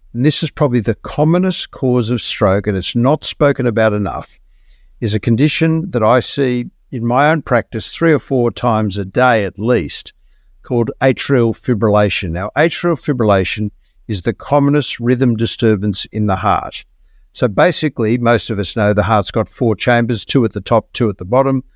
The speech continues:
The two at the top are called the atria, right atrium, left atrium, two at the bottom, the ventricles,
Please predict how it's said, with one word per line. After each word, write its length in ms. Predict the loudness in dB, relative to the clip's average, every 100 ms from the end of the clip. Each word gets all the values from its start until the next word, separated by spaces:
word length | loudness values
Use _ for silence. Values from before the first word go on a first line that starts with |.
| _ -12
The 100 | -6
two 180 | 0 0
at 80 |
the 80 | 0
top 240 | -2 -2 -2
are 60 |
called 180 | -8 -6
the 140 | -2
atria, 640 | 0 0 0 2 2 2 -2 _ 0
right 200 | 2 2
atrium, 360 | 0 -2 -2
left 220 | 0 2
atrium, 400 | 2 2 0 -4 -4 _ -4
two 100 | -4
at 80 | -2
the 80 |
bottom, 340 | 0 0 0 -2 _ -12
the 80 |
ventricles, 640 | -2 -2 0 -2 0 -2